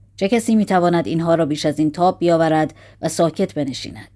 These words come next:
لوتر بر جزئیات اصلاح مذهبیش افزود. روحانیون آلمانی باید کلیسای ملی تحت رهبری سر اسقف ماینز داشته باشند. تکدیگری می‌بایست خاتمه یابد. کشیشان حق ازدواج داشته باشند و زیارت،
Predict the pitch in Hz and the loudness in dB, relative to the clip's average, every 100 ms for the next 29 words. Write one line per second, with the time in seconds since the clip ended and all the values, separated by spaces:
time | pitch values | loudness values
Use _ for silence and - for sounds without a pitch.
0 | - _ _ - - 254 294 311 330 294 | -20 _ _ -20 0 4 6 6 6 6
1 | 247 214 214 214 226 233 196 - 190 190 | 4 2 0 2 0 0 -2 -2 -2 -2
2 | 170 165 170 160 165 160 160 143 - 90 | -2 -2 -2 0 -2 -2 -6 -8 -10 -12
3 | - - _ 196 190 190 190 208 196 160 | -18 -20 _ 0 2 4 4 4 4 4
4 | 160 170 220 214 - - - 277 302 302 | 2 2 2 0 -2 -10 2 4 4 2
5 | 175 170 - 208 208 180 151 165 190 180 | 0 0 2 2 2 2 2 2 0 0
6 | - - - 294 262 190 165 165 151 170 | -4 -10 -2 0 2 2 0 -2 -2 0
7 | 175 160 143 151 - 160 156 175 175 180 | 0 0 -2 -4 -8 -8 -4 -2 0 2
8 | 214 202 151 143 131 107 - 120 175 - | 2 0 -2 -6 -8 -10 -10 -12 -12 -20
9 | _ _ - 180 175 156 160 160 160 202 | _ _ -6 -2 -2 -2 0 0 2 2
10 | 156 156 170 180 156 156 160 208 156 117 | 2 0 0 0 -4 -4 -2 0 -2 -4
11 | - - _ - 170 160 151 185 185 160 | -10 -16 _ -8 -6 -4 -2 0 0 -2
12 | - - 233 226 185 160 147 147 220 226 | -10 -4 -2 2 2 2 -2 0 0 0
13 | 190 - 165 160 165 160 156 160 151 151 | -4 -2 -2 -2 -2 -2 0 -2 -2 -2
14 | 143 165 160 - | 0 -2 -2 -8